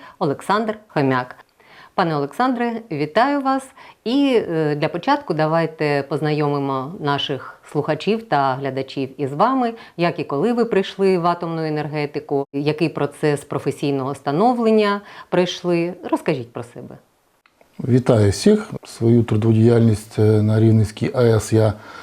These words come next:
Speaker 2: розпочав у лютому дві тисячі шостого року після закінчення Національного університету водного господарства та природокористування.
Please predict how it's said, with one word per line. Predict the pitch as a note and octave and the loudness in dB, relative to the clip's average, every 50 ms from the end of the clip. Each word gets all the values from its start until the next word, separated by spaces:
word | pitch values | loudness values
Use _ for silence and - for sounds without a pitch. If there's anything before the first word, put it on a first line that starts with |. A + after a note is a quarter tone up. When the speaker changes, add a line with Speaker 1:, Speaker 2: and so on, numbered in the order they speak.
| - - - - - - - | -18 -18 -18 -18 -20 -4 0
Speaker 2:
розпочав | B2 B2 B2 - - B2+ - - C#3 C3+ C3 B2 G#2+ F2+ - - - | 2 2 4 4 2 4 6 6 6 6 6 4 2 0 -4 -2 2
у | B2 B2 | 4 6
лютому | C3+ C3+ C3 B2 A#2+ A#2+ | 6 6 6 4 4 6
дві | A#2 A#2 | 6 4
тисячі | A2+ - A#2+ A#2 - - | 4 4 2 2 2 -4
шостого | - - B2+ A2+ - - C3 B2 C#3 | 0 0 0 0 2 2 4 4 6
року | E3+ G#3+ G#3+ G#3+ A3 G3 D3+ - - - - - - - - - - - _ _ | 4 4 4 4 2 2 2 -2 -6 -14 -20 -20 -20 -20 -20 -20 -20 -20 _ _
після | - C#3 B2 - C3+ C#3 C3 B2+ B2 B2 A#2+ A#2 A#2 A2+ | 2 2 4 4 4 4 6 6 4 4 4 4 4 4
закінчення | A2 B2+ B2+ A#2+ - C#3 C3 A#2+ - B2+ A#2+ A#2+ A#2+ A#2+ | 4 4 2 4 4 4 4 4 6 6 6 8 8 6
Національного | A#2+ A2+ - B2 A#2+ B2 B2 B2 A#2+ | 6 4 4 4 4 6 6 6 6
університету | A#2+ A#2+ A#2+ A#2+ - B2 A2+ - A#2 | 6 6 4 4 2 0 2 4 4
водного | A#2 A#2 A#2+ A#2 | 4 6 6 4
господарства | A2 - - B2+ B2 D#3+ D#3+ D#3+ - A#2+ | 4 2 2 2 2 2 2 2 0 -2
та | A#2+ | 0
природокористування. | G#2 A#2 A#2+ B2 A#2 A#2 A#2+ A2+ G#2 - - A2+ G#2 G2 F#2 F2 E2+ F#2 | 2 4 4 4 4 4 4 2 2 2 2 2 2 2 0 -2 -4 -8